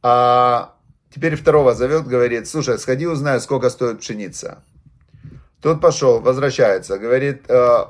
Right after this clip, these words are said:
они вначале сказали, что стоит десять рублей мешок. Но я их спросил, а сколько будет стоить, если я всю телегу куплю? Они сказали, если всю телегу купишь, то будет стоить, э, десять рублей, э, пять рублей мешок».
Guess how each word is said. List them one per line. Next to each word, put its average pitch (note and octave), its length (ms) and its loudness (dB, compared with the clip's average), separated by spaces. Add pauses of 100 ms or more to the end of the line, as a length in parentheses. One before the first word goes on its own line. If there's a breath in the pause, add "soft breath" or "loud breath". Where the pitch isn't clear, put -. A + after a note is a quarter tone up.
(100)
они C3+ 220 0
вначале E3 400 0
сказали, C3 420 0
что B2 200 -8
стоит B2+ 300 -4
десять B2 480 -8
рублей G#2+ 300 -8
мешок. G2 500 -10 (380 soft breath)
Но B2 100 -2
я F3+ 100 4
их F#3 60 -2
спросил, D#3+ 380 -2
а C#3 80 2
сколько D#3+ 260 -2
будет C#3 260 -6
стоить, C#3 360 -6
если B2+ 200 -4
я B2 60 4
всю C3 180 -8
телегу A2+ 440 -6
куплю? B2 560 -8 (260 soft breath)
Они C#3+ 220 -6
сказали, D#3 380 2
если C3+ 440 -2
всю C#3+ 260 -8
телегу C#3 440 -4
купишь, B2+ 360 -6
то A#2+ 120 -10
будет B2 300 -8
стоить, A#2+ 540 -2
э, G#2 360 2 (120)
десять B2 360 -6
рублей, G2 480 -6
э, G#2 240 -6
пять C#3 180 4
рублей G#2 260 -6
мешок». F#2 460 -12